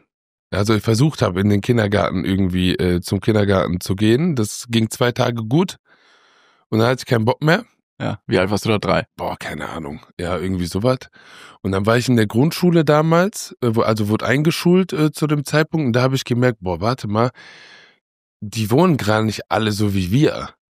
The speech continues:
Speaker 1: Weil wir hatten ja ein Zimmer im Asylheim, fünfköpfige Familie.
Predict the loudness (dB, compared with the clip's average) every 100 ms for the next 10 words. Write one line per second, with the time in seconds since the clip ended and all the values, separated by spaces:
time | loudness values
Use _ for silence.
0 | _ _ -6 -2 0 0 0 0 -2 -2
1 | 0 2 2 2 2 2 0 0 0 2
2 | 2 0 -4 -8 -4 -4 -2 -4 -2 -2
3 | 0 0 2 4 4 2